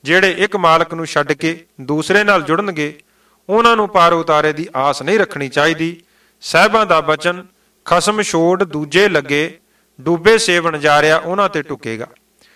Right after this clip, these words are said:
ਧਿਆਉਣ ਲੱਗਿਆਂ, ਜਪਣ ਲੱਗਿਆਂ ਧਿਆਨ ਰੱਖਣਾ ਚਾਹੀਦਾ ਹੈ ਕਿ ਮੈਂ ਇੱਕ ਨੂੰ ਧਿਆ ਰਿਹਾ ਹਾਂ।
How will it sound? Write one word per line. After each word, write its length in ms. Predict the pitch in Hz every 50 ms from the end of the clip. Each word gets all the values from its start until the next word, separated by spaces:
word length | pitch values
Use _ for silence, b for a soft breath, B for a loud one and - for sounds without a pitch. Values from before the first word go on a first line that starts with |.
| b b b
ਧਿਆਉਣ 360 | - 185 185 160 147 147 180
ਲੱਗਿਆਂ, 440 | 202 208 196 185 202 208 208 208 208 208 - _ -
ਜਪਣ 360 | 135 131 165 156 185 202 214
ਲੱਗਿਆਂ 460 | 208 208 196 185 196 196 202 202 196 196 196 -
ਧਿਆਨ 260 | - 202 196 156 147
ਰੱਖਣਾ 360 | 175 202 214 208 214 202 196
ਚਾਹੀਦਾ 440 | 180 - 180 175 185 185 175 170 160
ਹੈ 280 | 147 151 151 147 147 _ _ _ _ _ _
ਕਿ 100 | - 170
ਮੈਂ 160 | 175 180 180 175 -
ਇੱਕ 220 | 165 180 - -
ਨੂੰ 180 | 196 185 175 165 -
ਧਿਆ 240 | 175 165 131 123
ਰਿਹਾ 160 | 120 120 113 120
ਹਾਂ। 160 | 117 104